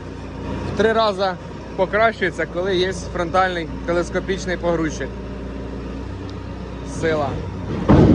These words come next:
Це сила. Два з половиною мільйона гривень і таке щастя працює. Хтось скаже всього-навсього,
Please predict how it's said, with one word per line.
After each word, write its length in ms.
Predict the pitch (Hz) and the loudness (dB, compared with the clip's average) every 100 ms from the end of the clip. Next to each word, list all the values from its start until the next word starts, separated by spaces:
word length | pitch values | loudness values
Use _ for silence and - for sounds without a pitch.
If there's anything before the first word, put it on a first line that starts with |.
| - - | 8 6
Це 140 | - | 4
сила. 440 | - - - 117 - - - - - - - - - - - - - - - - - - - - - - - - - - - - - | 4 4 2 2 0 0 0 0 -2 0 0 2 2 4 4 2 2 0 0 -2 -2 -2 -4 -2 0 0 -2 -2 -2 0 0 2 4
Два 180 | 233 240 | 4 4
з 80 | - | 4
половиною 360 | 233 220 208 202 | 6 6 6 4
мільйона 460 | 202 202 208 208 | 4 4 4 4
гривень 420 | 208 269 285 262 247 - - - - - - - - - - 233 240 | 2 4 2 0 -4 -6 -6 -6 -6 -10 -10 -10 -10 -10 -8 -6 -2
і 20 | |
таке 320 | 220 190 196 | -2 0 0
щастя 460 | - 226 208 214 190 | 0 0 0 -2 -2
працює. 540 | 185 185 180 160 147 127 - 104 - - - - - - - - - - - - - - - - - - - - - - - - | 0 -2 0 0 0 -4 -8 -8 -6 -4 -2 -2 -2 -2 -2 -2 -2 -2 -2 -2 -2 -2 -4 -6 -6 -8 -8 -8 -8 -8 -8 -4
Хтось 220 | 269 240 | 0 0
скаже 320 | - 233 202 196 | 2 0 2 0
всього-навсього, 880 | - 208 220 262 262 226 226 214 | 2 4 6 4 2 0 2 2